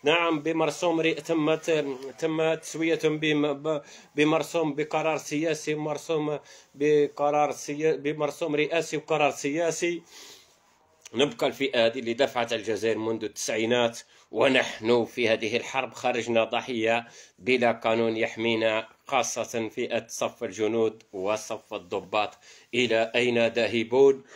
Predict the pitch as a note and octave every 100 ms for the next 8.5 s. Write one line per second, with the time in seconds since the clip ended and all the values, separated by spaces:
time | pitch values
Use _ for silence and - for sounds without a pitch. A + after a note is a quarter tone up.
0 | - G2 C3 B2 C3 C3 A#2+ A#2 B2 A2+
1 | C#3 B2+ B2+ C3+ C3+ C#3+ C#3+ C3+ - -
2 | _ A2+ C3 - C3 C3 C#3+ C#3 B2+ D3+
3 | D3 D3 - B2+ D3 C#3+ C#3 G#2+ B2+ C#3
4 | C3 C#3 C#3+ B2+ C#3 C3+ C#3+ C3 C3+ C#3+
5 | C#3 D3+ - C#3+ B2+ D3 C3+ C#3+ - C3
6 | C3 C3+ D3 D3 - - - G#2 A#2+ B2+
7 | C3+ C3+ B2+ - D3+ E3+ E3+ D#3+ - -
8 | - B2 B2+ C#3+ C3+